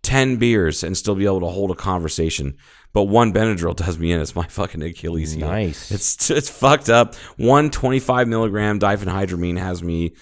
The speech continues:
Speaker 1: to the point where, uh, I'm gonna go home and I'm gonna sleep for the next ten hours.
Speaker 2: You know what we should mention, though, real quick?
Speaker 1: What's
Speaker 2: Have a
Speaker 1: that?
Speaker 2: very brief conversation about it because I don't think that,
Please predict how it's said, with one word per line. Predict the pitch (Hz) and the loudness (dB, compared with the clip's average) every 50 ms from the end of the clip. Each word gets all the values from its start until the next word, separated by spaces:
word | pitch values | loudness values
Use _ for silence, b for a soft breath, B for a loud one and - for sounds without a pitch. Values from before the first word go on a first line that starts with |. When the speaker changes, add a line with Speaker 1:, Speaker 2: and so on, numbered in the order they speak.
| b b b b - | b b b b -8
Speaker 1:
to | - 107 | -4 -2
the | 107 98 | -2 -2
point | - 110 107 107 95 71 | 0 0 -2 -2 -2 -2
where, | 87 95 92 90 87 85 87 92 - - _ _ _ _ _ _ _ _ _ _ _ _ _ - - - | 0 0 2 2 2 2 0 -2 -6 -12 _ _ _ _ _ _ _ _ _ _ _ _ _ -18 -10 -4
uh, | - 90 92 92 92 90 90 87 87 87 92 - _ - | -2 0 0 2 2 2 0 0 -2 -4 -6 -8 _ -8
I'm | 87 98 107 104 | -6 -2 0 0
gonna | 104 101 95 | 0 0 0
go | 85 95 92 87 | 0 2 0 0
home | 95 101 98 95 92 85 82 80 | 0 -2 -2 -2 -2 -2 -4 -4
and | 69 90 | -4 -2
I'm | 90 87 | -2 -2
gonna | 87 80 | -2 -2
sleep | - - - 90 85 78 | -2 -2 -2 -2 -2 -2
for | - - 85 78 76 | -4 -6 -4 -4 -4
the | 76 78 | -4 -4
next | 76 71 - - | -4 -6 -6 -6
ten | - 80 73 71 | -4 -4 -4 -2
hours. | 69 69 69 69 | -4 -4 -2 0
Speaker 2:
You | 113 117 | 2 4
know | 120 | 4
what | 117 | 4
we | 104 | 2
should | - 104 | 2 0
mention, | 110 107 - 117 113 | 0 0 0 0 0
though, | 110 107 | 2 2
real | 107 107 104 | 2 2 0
quick? | - 117 113 113 113 - - - _ _ _ _ _ | 0 0 -2 -2 -2 -6 -14 -20 _ _ _ _ _
Speaker 1:
What's | - - 90 95 | -4 -2 2 4
Speaker 2:
Have | 92 82 - - | 4 4 4 0
a | |
Speaker 1:
that? | 82 80 | -2 0
Speaker 2:
very | 92 98 104 107 101 | 2 4 4 4 4
brief | 98 104 95 | 2 0 0
conversation | - 110 101 101 92 - 104 101 - 98 | 0 -2 -2 -2 -2 -2 -2 -4 -2 -2
about | 98 98 101 | 0 0 0
it | 95 | 0
because | 95 - - 95 | -2 -4 -4 -4
I | 92 | -2
don't | 87 107 110 101 | -2 -2 -2 -4
think | - - 110 101 98 - | -4 -4 -4 -4 -4 -2
that, | 98 92 92 90 87 - - - | -2 -2 0 -2 -2 -6 -12 -20